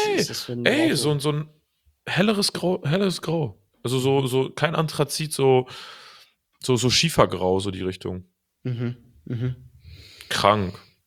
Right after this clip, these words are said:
Speaker 1: Geisteskrank geil.
Speaker 2: Ja, warum nicht? Also so tra-, also ich trag ja mein, mein, mein gestreiftes Polo Ralph Lauren Hemd mit einer grauen Anzughose und schwarzen Sneaker mit, äh, und schwarze Schuhe mit einem schwarzen Gürtel.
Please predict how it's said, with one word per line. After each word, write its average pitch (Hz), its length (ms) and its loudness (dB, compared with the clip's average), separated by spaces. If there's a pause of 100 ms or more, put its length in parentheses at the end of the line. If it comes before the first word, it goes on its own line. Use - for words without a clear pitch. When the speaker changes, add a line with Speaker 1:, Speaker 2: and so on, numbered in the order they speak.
(260)
Speaker 1:
Geisteskrank - 540 -2
geil. 90 240 -6
Speaker 2:
Ja, 170 120 6
warum 147 340 4
nicht? - 320 -4
Also 131 160 -4
so 135 180 0
tra-, 160 200 -2
also 135 180 -4
ich 127 220 -2
trag - 220 -8
ja 147 60 2
mein, 120 260 0
mein, 113 360 -4
mein 113 180 -4
gestreiftes 123 680 -4
Polo 135 220 2
Ralph 127 260 0
Lauren 123 380 2
Hemd 143 280 0
mit 131 200 -2
einer 123 160 2
grauen 117 300 2
Anzughose 127 680 -2
und 123 180 -4
schwarzen 123 400 0
Sneaker 135 360 -2
mit, 117 200 -2
äh, 120 400 0
und 113 240 -4
schwarze 127 360 0
Schuhe 143 220 2
mit 123 120 0
einem 110 80 -6
schwarzen 120 320 0
Gürtel. 117 300 -6